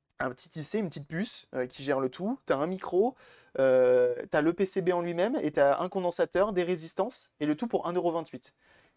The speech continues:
Et ils mettent du Chongix dedans. Tu sais pourquoi. <laughs> Ça coûte pas cher, c'est de la merde, et, euh, quand on avait testé, euh,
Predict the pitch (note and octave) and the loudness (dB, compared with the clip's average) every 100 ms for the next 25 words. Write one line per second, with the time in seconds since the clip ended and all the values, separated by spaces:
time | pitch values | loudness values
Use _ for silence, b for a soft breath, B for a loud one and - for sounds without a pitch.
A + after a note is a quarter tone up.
0 | _ D#3 D#3+ F#3+ F3+ F3 F3 D#3+ D#3+ D#3+ | _ -2 0 0 -2 -6 -8 -8 -4 -4
1 | C#3 - _ _ _ - C#3 D3 C4 C4 | -4 -8 _ _ _ -12 -6 -4 -2 0
2 | F3 - - - E3+ - D3+ - E3 - | -2 -2 -10 -6 -6 -6 -8 -6 -2 0
3 | C3 C#3 D#3+ C#4 _ _ - F#3+ D#3+ C#3 | 0 0 -4 -6 _ _ -2 0 0 -2
4 | C3+ G#3+ D#3+ B2 b b b - D#3+ C#3+ | -4 -4 -4 -6 b b b -6 -2 0
5 | C3 E3+ F3+ D3+ D#3 D3+ D3+ - E3+ C#3 | -2 -6 -4 -4 -4 -6 -8 -6 0 2
6 | B2+ B2+ B2+ B2 B2 | 4 2 0 -8 -18